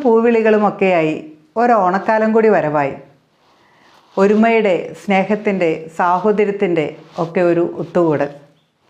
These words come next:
ഏവർക്കും ഹൃദയം നിറഞ്ഞ ഓണാശംസകൾ. ഇന്നത്തെ നമ്മുടെ കഥ രണ്ട് ജ്യേഷ്ഠാനുജന്മാർ തമ്മിലുള്ള സ്നേഹത്തിൻ്റെ കഥയാണ്.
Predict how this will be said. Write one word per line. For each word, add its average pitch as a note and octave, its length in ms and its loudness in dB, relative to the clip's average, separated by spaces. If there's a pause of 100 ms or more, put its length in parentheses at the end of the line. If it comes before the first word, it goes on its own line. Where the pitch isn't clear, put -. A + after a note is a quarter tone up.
(440)
ഏവർക്കും F3+ 500 0 (300)
ഹൃദയം A3 460 0
നിറഞ്ഞ E3 260 0 (380)
ഓണാശംസകൾ. D#3 680 -4 (1300)
ഇന്നത്തെ C4 400 2
നമ്മുടെ B3 280 2
കഥ F#3 140 -2 (520)
രണ്ട് G3+ 200 0 (120)
ജ്യേഷ്ഠാനുജന്മാർ A3 920 2
തമ്മിലുള്ള F3 420 0 (340)
സ്നേഹത്തിൻ്റെ A3+ 600 0
കഥയാണ്. D3+ 400 -2